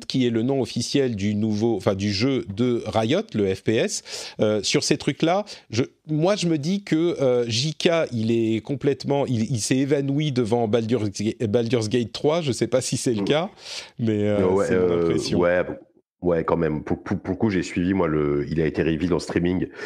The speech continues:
Speaker 2: Euh, enfin, il a été révélé donc à la pax, un, un rare salon qui a pas été annulé, euh, donc par, euh,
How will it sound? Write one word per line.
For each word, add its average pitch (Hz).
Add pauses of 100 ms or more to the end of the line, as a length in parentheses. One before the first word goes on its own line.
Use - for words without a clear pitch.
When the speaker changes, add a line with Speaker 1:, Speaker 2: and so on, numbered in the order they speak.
(200)
Speaker 2:
Euh, 71
enfin, -
il 80
a 80
été 90
révélé 90
donc 85
à 80
la 78
pax, -
un, 69
un 76
rare 82
salon 87
qui -
a 73
pas 80
été 78
annulé, 78 (380)
euh, 67
donc 69
par, 71
euh, 67